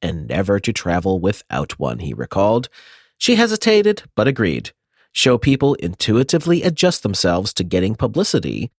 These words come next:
whatever the method. When I saw how easily Ravales became a national celebrity, I recognized how necessary it was to look behind a person's fame to ascertain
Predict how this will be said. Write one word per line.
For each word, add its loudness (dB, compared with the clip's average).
whatever 0
the 0
method. -2
When 0
I 2
saw 2
how 2
easily 0
Ravales 0
became 0
a 2
national 0
celebrity, 0
I 2
recognized -2
how 0
necessary 2
it -6
was -2
to 4
look 0
behind 2
a -6
person's -2
fame 2
to -2
ascertain 2